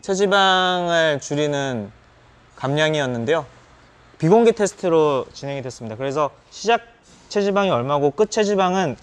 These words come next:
얼마인지 그 홍민희님 테스트 관리자 한 분만 아실 거고요. 본인이 이제 일점팔 킬로까지 줄이고 아마 최종적으로 일점이 킬로의 체지방을 줄이신 걸로,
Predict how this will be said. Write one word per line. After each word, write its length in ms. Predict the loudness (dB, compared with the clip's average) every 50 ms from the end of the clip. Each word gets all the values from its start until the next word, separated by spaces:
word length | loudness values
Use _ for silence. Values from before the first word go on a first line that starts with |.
| -16 -20 _ -8
얼마인지 560 | -4 -2 0 0 0 0 2 2 2 2 2 -2 -10 _ _ -20 -20 _ _ _ _ -6
그 320 | -4 -4 -2 -4 -6 -10 -12 -8 -4
홍민희님 560 | 0 0 2 2 2 0 0 -2 -4 -8 -8 -6
테스트 280 | -6 -6 -6 -4 -4
관리자 300 | -4 -2 -2 -2 -4 -4
한 140 | -2 -2 -2
분만 340 | 0 -2 -2 -2 -4 -6 -8
아실 360 | -10 -12 -12 -10 -8 -8 -10 -8
거고요. 360 | -8 -8 -8 -6 -8 -10 -10 -12 -16 _ _ _ _ _ _ -20 _ _
본인이 560 | -2 0 2 2 2 2 2 2 2 2 0 -2 -6
이제 380 | -6 -4 -2 0 0 -2 -4 -8 _ _ _ _ _ _ _ _ _ _ _ _ _ _ _ _ -4
일점팔 480 | -2 -2 0 2 0 0 0 0 -2 -2
킬로까지 540 | 0 0 0 2 2 2 2 0 -2 -2 -4
줄이고 680 | -6 -6 -6 -4 -4 -4 -2 0 2 2 2 0 -2 -8 _ _ _ _ _ _ _ _ _ _ _ _ _
아마 300 | -6 -2 0 0 0 0
최종적으로 500 | 0 -2 -2 -2 0 0 2 2 2 2
일점이 380 | 2 0 0 -2 -2 -2 -2 -4
킬로의 480 | -6 -6 -2 0 2 2 2 2 2 0
체지방을 540 | -2 -4 -6 -4 -4 -4 -4 -4 -4 -6
줄이신 460 | -6 -6 -4 -2 -2 -2 -2 -4 -6 -6
걸로, 360 | -6 -4 -4 -4 -4 -6 -6